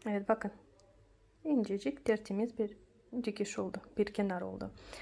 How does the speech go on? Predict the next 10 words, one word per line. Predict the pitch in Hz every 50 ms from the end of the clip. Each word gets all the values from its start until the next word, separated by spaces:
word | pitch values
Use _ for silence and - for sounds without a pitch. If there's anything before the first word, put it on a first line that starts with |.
| - - -
Ondan | - 214 226 226 240 240
sonra | 233 233 - 247 226 220 196 -
içten | - - 240 240 - - - - 196 196 240 247 - -
nakış | 202 190 196 - 247 - -
makası | 240 214 208 - 190 185 - - 202
ile | 196 202 220 262 285 - - - - - - - - - - - - - - - - -
şu | - - - - 240 226 220 - - - - - _ _ - -
pay | - 233 233
fazlalığı | 226 - - 196 196 - 202 190 190 196 233 269 269 - - - -
dibinden | 208 185 185 208 220 196 196 196 185 180 175 185 190 185